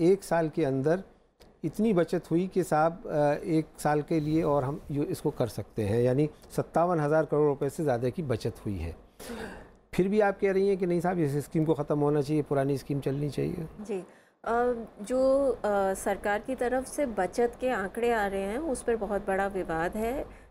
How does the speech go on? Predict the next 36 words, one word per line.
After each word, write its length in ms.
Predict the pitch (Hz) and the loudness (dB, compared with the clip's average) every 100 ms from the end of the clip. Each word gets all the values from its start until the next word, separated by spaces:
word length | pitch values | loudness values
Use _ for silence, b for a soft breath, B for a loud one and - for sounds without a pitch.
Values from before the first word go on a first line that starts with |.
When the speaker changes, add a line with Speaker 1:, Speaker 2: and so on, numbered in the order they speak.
| - | -2
Speaker 2:
सबसे 380 | - 247 - | -2 0 -2
पहले 520 | 302 285 247 254 277 262 | 0 2 2 2 2 0
इन 100 | 240 | 0
आंकड़ों 400 | 196 - 240 240 | -2 -2 0 0
के 200 | 240 254 | 0 0
बारे 320 | 214 202 220 | 0 0 0
में 200 | 226 240 | 0 0
अरविंद 360 | 180 196 208 | 0 -2 -4
सुब्रमण्यम, 760 | 240 202 202 208 208 196 202 202 | -2 -2 -2 -2 -2 -2 0 -2
जो 440 | 196 196 190 185 - - | -2 0 2 0 -4 -14
स-, 200 | - - | -12 -2
अ, 160 | 226 180 | 0 0
चीफ 260 | 175 214 220 | -2 -4 -4
इकोनॉमिक 440 | 208 190 185 190 | -2 -2 -2 -2
एडवाइजर 520 | 202 190 180 196 185 | -2 -2 -2 -2 -2
हैं, 120 | 202 | -2
उन्होंने 480 | 269 247 214 208 220 | 0 0 0 0 0
न्यूयॉर्क 440 | 208 190 190 190 - | 0 2 2 0 0
टाइम्स 360 | 180 180 180 | -4 -4 -6
में 80 | 190 | -6
लिखा 280 | 165 165 170 | -6 -6 -8
था। 280 | 180 170 165 B B B B _ | -6 -8 -8 B B B B _
अ, 480 | - - 302 294 294 | 0 4 4 4 4
उसके 340 | 233 - 285 277 | 0 -2 0 0
बाद 340 | 214 190 247 | 2 2 0
जब 240 | 254 262 | 0 -2
विवाद 400 | 196 202 202 208 | -2 -4 0 -2
शुरू 380 | 240 - 240 240 | -2 -6 -2 0
हुआ, 460 | 320 285 202 151 233 269 - | 0 0 0 0 -4 -12 0
तो 180 | 262 254 | 0 2
उन्होंने 600 | 262 247 262 294 285 294 - | 2 2 4 2 2 -2 -4
खुद 440 | - 294 311 196 - - - | -4 0 0 0 -6 -8 -4
इंडियन 340 | 226 233 247 | 0 2 0
एक्सप्रेस 440 | 226 - 233 220 - | -2 -4 -4 -4 -2
में 100 | 240 | -2
लिख 200 | 220 196 | 0 -4